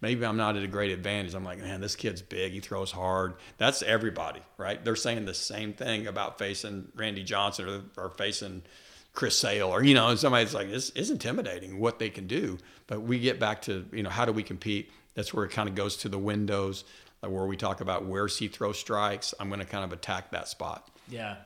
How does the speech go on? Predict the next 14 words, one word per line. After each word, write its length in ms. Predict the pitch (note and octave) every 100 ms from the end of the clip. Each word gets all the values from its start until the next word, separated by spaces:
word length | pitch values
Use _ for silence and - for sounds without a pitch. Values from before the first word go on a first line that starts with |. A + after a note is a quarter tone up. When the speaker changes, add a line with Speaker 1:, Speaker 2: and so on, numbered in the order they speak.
| -
Speaker 2:
no, 240 | A#2+ A2+
it's 160 | A2+ G#2+
always 240 | A#2+ G#2+
fascinating 480 | - A2 G#2+ G#2+ G2
to 40 | F#2
hear 160 | G2+
you 140 | G2 G2
kind 220 | G#2 F#2+
of 60 |
break 200 | G2 F#2+
down 420 | G2+ F#2+ F#2+ F2+ F2 - - -
how, 280 | G#2+ G2+ G2
how 140 | A#2 G#2+
you, 320 | G#2 G2+